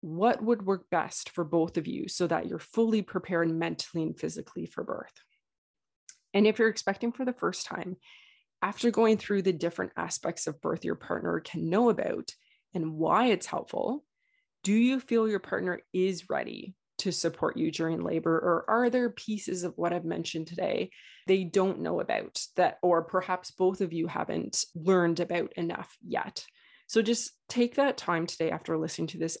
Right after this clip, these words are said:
episode, because if you're pregnant, you still have time, right? You still have time to learn about this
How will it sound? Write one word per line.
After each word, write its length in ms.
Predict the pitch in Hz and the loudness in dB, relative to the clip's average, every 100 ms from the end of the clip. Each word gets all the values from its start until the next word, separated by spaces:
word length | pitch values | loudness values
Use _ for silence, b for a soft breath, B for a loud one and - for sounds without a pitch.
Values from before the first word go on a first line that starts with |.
| - | -10
episode, 580 | - 175 202 220 277 - B B B _ | -6 -2 2 2 2 -4 B B B _
because 640 | 196 180 220 202 190 - - _ _ | -2 0 4 4 4 -2 -10 _ _
if 180 | 185 185 | -2 0
you're 100 | 165 | -2
pregnant, 500 | 165 254 233 190 - | 0 2 4 2 -2
you 100 | 160 | -4
still 360 | - - 226 | -4 2 4
have 140 | 226 190 | 4 2
time, 480 | - 190 185 170 - | -4 0 0 0 -4
right? 340 | 175 180 269 | 0 2 2
You 140 | - 196 | -2 -6
still 340 | - - 226 | -6 -2 0
have 160 | 226 208 | 0 -2
time 340 | - 185 180 | -6 -4 -2
to 140 | 180 175 | -2 -2
learn 240 | 165 165 | -2 -2
about 260 | 165 170 - | 0 -2 0
this 340 | 214 262 - | -2 -2 -6